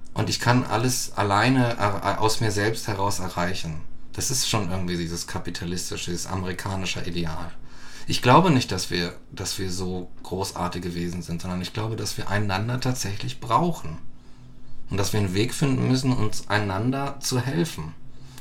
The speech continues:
Und einan-, und miteinander gemeinsam groß zu werden, weil wir eben nicht hundert Prozent frei sind, weil wir einander brauchen. Und dass wir Wege finden müssen, um das zu potenzieren. Und mein liebstes Beispiel ist dabei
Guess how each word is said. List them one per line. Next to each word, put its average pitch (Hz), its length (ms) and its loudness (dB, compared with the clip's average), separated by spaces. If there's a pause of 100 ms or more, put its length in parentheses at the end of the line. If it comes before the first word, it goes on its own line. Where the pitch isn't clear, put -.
Und 101 120 -2
einan-, 110 580 2
und 113 320 0
miteinander 117 920 0 (180)
gemeinsam 117 560 2
groß 90 320 -6
zu 82 160 -6
werden, 82 340 -4
weil 131 300 -2
wir 104 140 0
eben 92 280 -4
nicht 92 320 -8 (560)
hundert 104 260 0
Prozent 87 460 -2
frei 82 340 -2
sind, 82 300 -4
weil 117 280 0
wir 110 120 0
einander 85 580 -2 (360)
brauchen. 87 640 -6 (840)
Und 90 100 -2
dass 92 160 -2
wir 95 160 -2
Wege 147 260 8
finden 85 460 -2
müssen, 82 240 -4
um 87 100 -2
das 90 180 -4
zu 98 140 -4
potenzieren. 101 420 -2
Und 95 120 -2
mein 131 420 4
liebstes 131 480 -2
Beispiel 123 540 0
ist 123 320 0
dabei 101 340 -4